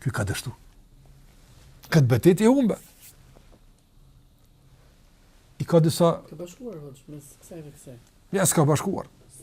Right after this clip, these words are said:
Speaker 2: S'u bashkim.
Speaker 1: Ja, nuk,
Speaker 2: S'u
Speaker 1: nuk kjo
Speaker 2: bashkoj,
Speaker 1: bashkim.
Speaker 2: thot.
Speaker 1: Nuk është bashkim kjo. Pse?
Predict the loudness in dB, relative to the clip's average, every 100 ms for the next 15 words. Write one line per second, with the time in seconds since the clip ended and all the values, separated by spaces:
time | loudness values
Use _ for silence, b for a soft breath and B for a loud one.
0 | -20 -20 -14 -12 -14 -16 -8 -4 0 0
1 | 2 2 4 4 2 -2 -10 -18 -20 -8
2 | -2 2 4 4 2 0 -2 -8 4 4